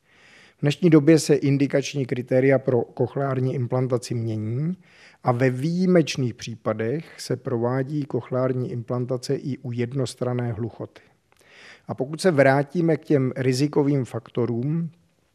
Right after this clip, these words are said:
tak je třeba říci, že ty velmi delikátní buňky, které jsou ve vnitřním uchu, které patří ke Cortiho orgánu, kde jsou zevní a vnitřní vláskové buňky,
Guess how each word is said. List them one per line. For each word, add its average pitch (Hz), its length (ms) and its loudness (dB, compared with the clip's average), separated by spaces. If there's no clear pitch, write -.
tak 131 160 -4
je 147 80 2
třeba 151 300 4
říci, 127 480 -2
že 135 260 2
ty 123 600 -2
velmi 131 580 0
delikátní 131 920 2
buňky, 143 520 0
které 127 280 0
jsou 127 180 -2
ve 123 120 0
vnitřním 123 600 -4
uchu, 135 280 -8
které 123 300 -2
patří 120 440 -8
ke 120 140 -6
Cortiho 123 520 -4
orgánu, 127 720 -4
kde 120 200 -6
jsou 117 260 -4
zevní 123 560 -2
a 117 280 -8
vnitřní 127 520 -6
vláskové 120 560 -2
buňky, 113 500 -8